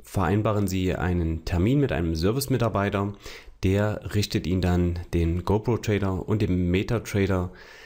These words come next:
gemeinsam ein. Äh, was ist dazu notwendig? Sie benötigen als erstes bei forex punkt com ein Konto und dann kann man dieses mit dem GoPro Trader verbinden. Und hier, wir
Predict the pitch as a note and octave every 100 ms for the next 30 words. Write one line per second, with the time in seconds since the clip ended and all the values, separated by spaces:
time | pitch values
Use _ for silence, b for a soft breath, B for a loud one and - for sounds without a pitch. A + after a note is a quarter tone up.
0 | B - F2+ F2+ E2+ D2+ - F2 A2+ C3+
1 | C#3+ B B B B G2 F2+ D#2 F2+ C3
2 | - - - - G2 G2 - F#2 A#2 B2+
3 | C3 B2 A#2+ D#2+ F2+ F#2 G2 G2+ D2+ E2+
4 | - E2 F#2 F#2+ F2 - E2 E2 D#2+ -
5 | - A2 G#2+ - - - - E2 - A#2
6 | C3 - D2 C2 - - C3+ D#3 D3+ D3+
7 | - B B B B B B - A#2 A2+
8 | G2+ G2+ G2+ - - G#2 F#2+ F#2+ - F2
9 | E2+ F2+ E2 - F2+ E2 F#2 F#2+ G#2+ -
10 | - F2+ E2+ F2 E2+ F2+ F2+ F#2+ C3+ B2
11 | F2 - D2 - - - G#2 - A#2 C3+
12 | - G2+ F#2+ F#2+